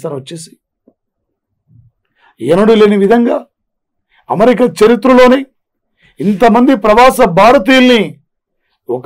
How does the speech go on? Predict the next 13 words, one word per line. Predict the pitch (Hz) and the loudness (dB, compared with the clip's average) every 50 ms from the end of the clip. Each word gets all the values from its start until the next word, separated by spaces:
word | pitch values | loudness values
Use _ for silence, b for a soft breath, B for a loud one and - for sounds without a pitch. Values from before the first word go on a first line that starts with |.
| 143 135 | -4 -4
అధికారులుగా | 139 156 180 165 - 180 175 175 165 165 170 165 156 147 143 | -4 -6 -8 -6 -6 -4 -4 -4 -4 -6 -8 -8 -8 -8 -10
నియమించడం | 143 139 151 156 156 151 135 151 147 139 131 127 | -10 -12 -12 -12 -12 -12 -12 -12 -12 -12 -12 -12
ఇదే | 131 143 139 135 131 | -12 -14 -12 -12 -12
ఫస్ట్ | 123 120 - - | -12 -12 -14 -16
టైమ్ | 127 120 - - - | -18 -18 -18 -18 -18
సార్ | 120 117 - _ _ _ _ _ _ _ _ _ _ _ - 107 123 | -18 -18 -18 _ _ _ _ _ _ _ _ _ _ _ -8 -6 -4
అమెరికా | 127 135 131 139 135 131 127 117 101 - - | -2 -2 -4 -4 -4 -6 -6 -8 -8 -8 -8
చరిత్రలో | 135 131 139 139 135 135 131 123 113 107 | -8 -6 -8 -8 -8 -8 -6 -6 -6 -6
వచ్చేసి | 104 - - 110 104 - - | -8 -10 -12 -14 -14 -16 -18
ఇప్పుడు | _ - 98 - | _ -20 -20 -20
సార్. | - _ _ _ _ _ _ _ _ _ _ _ _ _ _ _ _ _ _ _ _ _ _ _ _ _ - 120 | -20 _ _ _ _ _ _ _ _ _ _ _ _ _ _ _ _ _ _ _ _ _ _ _ _ _ -16 -10
అదేవిధంగా | 110 107 127 143 151 160 165 165 165 - | -6 -4 -4 -4 -4 -4 -6 -8 -8 -8
సార్ | 175 160 - | -8 -8 -10